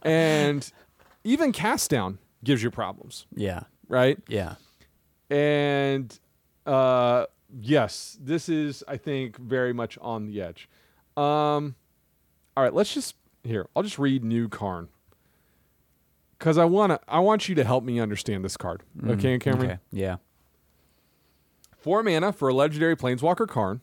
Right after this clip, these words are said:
Speaker 1: I feel like Karn is the Planeswalker we've misevaluated the most.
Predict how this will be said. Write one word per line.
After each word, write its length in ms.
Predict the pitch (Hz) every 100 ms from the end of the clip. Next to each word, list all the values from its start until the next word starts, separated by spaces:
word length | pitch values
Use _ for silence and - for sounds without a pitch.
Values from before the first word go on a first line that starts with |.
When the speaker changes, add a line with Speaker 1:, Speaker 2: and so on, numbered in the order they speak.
| _ _ _ _ _ _ _ _ _ _ -
Speaker 1:
I 220 | 151 254
feel 220 | - 247 202
like 180 | 165
Karn 320 | - 156 156 151
is 140 | 113
the 80 | 110
Planeswalker 600 | - 135 113 123 117 120
we've 160 | 120 107
misevaluated 960 | 113 123 - 117 110 107 107 101 98 92
the 80 |
most. 440 | 98 95 90 -